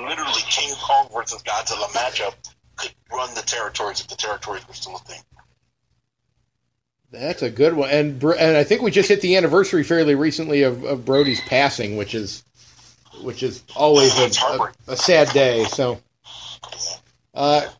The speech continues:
Speaker 2: question number two, Barrington, I'm gonna give you this one to start. Uh, we
Speaker 1: All right.
Speaker 2: here, we here at the IndyCast believe that all animals in nature have certain traits to, uh, to assist with their survival. Uh, for instance, giraffes have long necks, rhinos have the big horns, et cetera, et cetera.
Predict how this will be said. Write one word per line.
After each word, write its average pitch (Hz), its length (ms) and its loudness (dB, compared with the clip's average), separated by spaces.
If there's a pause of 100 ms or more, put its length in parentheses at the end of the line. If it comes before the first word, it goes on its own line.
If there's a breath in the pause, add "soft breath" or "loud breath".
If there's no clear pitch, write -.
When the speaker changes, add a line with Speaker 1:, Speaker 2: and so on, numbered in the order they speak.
(100)
Speaker 2:
question 254 460 -2
number 226 280 0
two, 202 240 0
Barrington, 180 380 2
I'm 180 100 0
gonna 180 160 2
give 165 180 0
you 170 80 -2
this 165 220 -4
one 170 240 2
to 147 60 -4
start. 139 540 0 (460 loud breath)
Uh, 156 380 4
we 214 220 0
Speaker 1:
All 311 40 6
right. 277 80 2
Speaker 2:
here, 269 320 0 (160)
we 247 240 -4
here 240 180 2
at 196 120 4
the 190 120 0
IndyCast 180 560 2
believe 156 440 -2
that 170 280 2
all 196 300 2
animals 214 420 0
in 190 80 -4
nature 170 300 0
have 202 300 0
certain 262 320 -2
traits 233 380 2
to, 220 220 0
uh, 220 100 0
to 220 180 -2
assist 202 260 0
with 208 100 -2
their 196 160 4
survival. 165 600 2 (360 soft breath)
Uh, 135 220 2
for 160 180 0
instance, 139 260 -4
giraffes 143 400 2
have 127 200 0
long 113 300 -2
necks, 226 480 0
rhinos 139 400 0
have 143 160 0
the 123 80 -8
big 110 200 0
horns, 208 540 2
et 180 100 -2
cetera, 156 380 4
et - 100 -4
cetera. - 320 -2